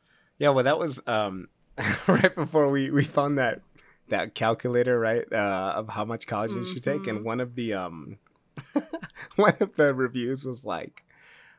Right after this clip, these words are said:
Speaker 1: uh, "My hair is so much healthier, my skin is good, my nails are good, I feel so much stronger."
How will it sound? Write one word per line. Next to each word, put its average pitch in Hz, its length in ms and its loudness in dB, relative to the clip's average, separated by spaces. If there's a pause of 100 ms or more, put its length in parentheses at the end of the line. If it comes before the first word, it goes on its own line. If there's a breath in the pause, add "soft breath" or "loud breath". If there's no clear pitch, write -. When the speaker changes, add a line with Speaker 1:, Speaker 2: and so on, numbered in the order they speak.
(100)
Speaker 1:
uh, 69 380 -10 (360)
"My 117 260 0
hair 123 240 0
is 110 160 -2
so 113 200 -2
much 107 240 -8
healthier, 123 800 -2 (280 loud breath)
my 92 120 -8
skin 120 400 -2
is 110 180 -6
good, 107 300 -2
my 95 160 -10
nails 123 460 -6
are 123 60 -12
good, 117 260 -8
I 98 120 -10
feel 120 200 -10
so - 160 -10
much 110 180 -8
stronger." 107 500 -8